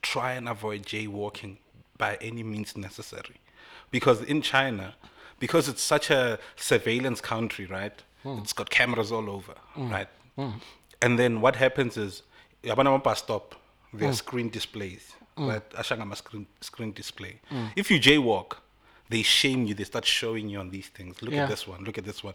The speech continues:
Speaker 2: Yeah.
Speaker 1: And that thing actually minimized jaywalking.
Speaker 2: Yeah.
Speaker 1: So not necessarily saying, "Let's put it ourselves in, in this thing,"
Speaker 2: but
Speaker 1: but then we
Speaker 2: maybe,
Speaker 1: need to
Speaker 2: yeah.
Speaker 1: make sure that you become ashamed, even if, like,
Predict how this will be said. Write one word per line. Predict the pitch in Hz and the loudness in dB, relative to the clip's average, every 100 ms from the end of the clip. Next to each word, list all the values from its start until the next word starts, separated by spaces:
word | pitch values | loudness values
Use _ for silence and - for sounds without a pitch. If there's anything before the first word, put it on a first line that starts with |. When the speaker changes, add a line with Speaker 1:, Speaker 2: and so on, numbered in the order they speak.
| - | -8
Speaker 2:
Yeah. | 143 131 | -2 0
Speaker 1:
And | 113 | 2
that | 135 131 | 0 0
thing | 135 117 | -4 -4
actually | 117 - 113 | -4 -4 -4
minimized | 110 110 110 104 104 - | -4 -2 -2 -4 -4 -4
jaywalking. | 104 92 92 92 - - - - | -6 -6 -8 -8 -10 -14 -14 -6
Speaker 2:
Yeah. | 214 | -4
Speaker 1:
So | 202 139 120 | 4 8 10
not | 143 170 | 8 6
necessarily | 151 135 - 131 135 | 4 2 4 4 4
saying, | - 123 | 0 2
"Let's | 117 | 2
put | - 143 | 4 2
it | 139 - | 2 -2
ourselves | 113 107 123 113 - | -2 0 0 -2 -4
in, | 110 107 - | -6 -6 -4
in | 117 104 95 | -4 -4 0
this | 117 - | 0 0
thing," | - 131 165 - - - | -4 -4 -4 -8 -16 0
Speaker 2:
but | 208 | 10
Speaker 1:
but | 147 131 | 10 12
then | 147 139 - | 12 12 2
we | 202 | 4
Speaker 2:
maybe, | 147 147 | 8 12
Speaker 1:
need | 151 196 | 12 12
to | |
Speaker 2:
yeah. | - 139 | 12 12
Speaker 1:
make | 131 135 151 151 - | 10 10 8 6 2
sure | - 143 131 | 4 8 8
that | 127 - - - | 6 4 -12 -2
you | 135 143 | 2 2
become | 147 - 127 | 0 2 2
ashamed, | 110 - - 127 120 | 4 2 2 2 0
even | 127 120 117 | -2 -4 -4
if, | - - - | -6 -12 -8
like, | - 151 | 4 4